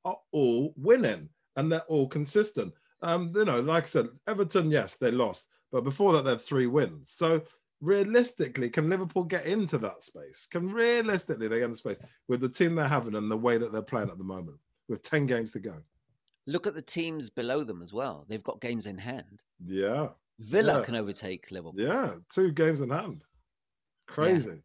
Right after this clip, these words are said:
Speaker 2: Yeah. Um,
Speaker 1: Arsenal not gonna
Speaker 2: Everton
Speaker 1: do it.
Speaker 2: have still got games in hand over Liverpool, I believe.
Speaker 1: Yeah, yeah,
Speaker 2: I think
Speaker 1: Everton
Speaker 2: one
Speaker 1: have still
Speaker 2: more?
Speaker 1: got a g-,
Speaker 2: They've got
Speaker 1: Ev-,
Speaker 2: one game in hand?
Speaker 1: Yeah, West Ham, Everton,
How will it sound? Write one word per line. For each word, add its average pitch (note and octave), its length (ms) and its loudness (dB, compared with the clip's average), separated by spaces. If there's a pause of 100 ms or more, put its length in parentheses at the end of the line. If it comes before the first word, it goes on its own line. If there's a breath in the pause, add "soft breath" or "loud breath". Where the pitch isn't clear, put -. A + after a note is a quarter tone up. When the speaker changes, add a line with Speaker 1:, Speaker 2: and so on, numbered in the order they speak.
Speaker 2:
Yeah. B2 300 0
Um, B2+ 240 -6 (460)
Speaker 1:
Arsenal C#3+ 360 2
not A#2 80 0
gonna D3 80 6
Speaker 2:
Everton F3+ 320 2
Speaker 1:
do C3+ 60 -6
it. A#2+ 40 -8
Speaker 2:
have A#2+ 160 -2
still G#3+ 320 4
got C#3+ 200 -2
games A2+ 260 -2
in G#2+ 120 -2
hand F#2 300 -8
over E2+ 200 -14
Liverpool, D#2+ 360 -16
I E2 100 -12
believe. D2+ 480 -20 (260)
Speaker 1:
Yeah, D3 300 4
yeah, E3 200 6
Speaker 2:
I - 20 -2
think E3+ 40 2
Speaker 1:
Everton G3+ 380 0
Speaker 2:
one E3+ 40 2 (100)
Speaker 1:
have - 20 0
still E3 140 4
Speaker 2:
more? G3 100 4
Speaker 1:
got C#3+ 80 -4
a D3+ 100 -8
g-, - 60 -20 (140)
Speaker 2:
They've D#3 140 0
got E3 140 2
Speaker 1:
Ev-, - 40 4
Speaker 2:
one F3+ 180 6
game F#3 220 2
in F#3 100 -2
hand? F#3+ 360 -6 (180)
Speaker 1:
Yeah, D3+ 320 4 (140)
West F#3+ 380 0
Ham, E3 320 4
Everton, D#3+ 400 0